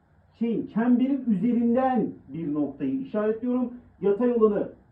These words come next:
kosinüs alfa, dikey olanı sinüs alfa. Zaten şurası da bir birim. Artık ben alanımı çok rahat bulabilirim. Şuradaki taralı alanımı. Ne yapacağım? Büyük dikdörtgenden küçük dikdörtgen alanı çıkarttığım zaman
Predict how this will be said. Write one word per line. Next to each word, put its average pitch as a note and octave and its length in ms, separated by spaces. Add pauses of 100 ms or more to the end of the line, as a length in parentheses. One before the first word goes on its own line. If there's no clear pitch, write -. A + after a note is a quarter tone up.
kosinüs F#3+ 500
alfa, B3 540
dikey B3 280
olanı A3 380 (300)
sinüs A3+ 360
alfa. F#3+ 280
Zaten F#3 280
şurası D3 280
da A#3 180 (320)
bir E3 200
birim. C#3 320 (140)
Artık F#3+ 380
ben F#3 260
alanımı F#3 400
çok G3 220
rahat F3+ 240
bulabilirim. D3 420
Şuradaki D3+ 320
taralı B2+ 260
alanımı. A#2+ 340 (240)
Ne A#3+ 60
yapacağım? G#3 420 (260)
Büyük A#3+ 320
dikdörtgenden C#3 720
küçük G3+ 300
dikdörtgen E3+ 400
alanı C#3+ 280
çıkarttığım F#3 480
zaman F#3 280